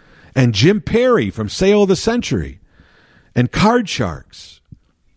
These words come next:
They used to just, and Bill Cullen, who was the original host of The Price is Right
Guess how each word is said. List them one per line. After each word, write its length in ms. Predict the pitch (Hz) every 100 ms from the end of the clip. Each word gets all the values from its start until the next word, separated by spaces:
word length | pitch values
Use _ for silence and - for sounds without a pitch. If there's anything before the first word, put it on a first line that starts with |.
| _ _ _ _
They 220 | 113 233
used 500 | 269 233 160 208 -
to 100 | 208
just, 540 | 147 170 170 - - - _ _ _ _ _ _ 135 151 - 160 175
and 220 | 143 110
Bill 200 | 170 214
Cullen, 640 | - 233 269 233 71 65 -
who 160 | 180
was 340 | 165 175 151 -
the 220 | 139 160
original 720 | 143 117 180 349 277 208 101
host 540 | 78 95 67 69 - - _ _ _ _
of 120 | 139
The 80 | 117
Price 340 | - 131 120
is 140 | 123 98
Right 340 | 107 107 135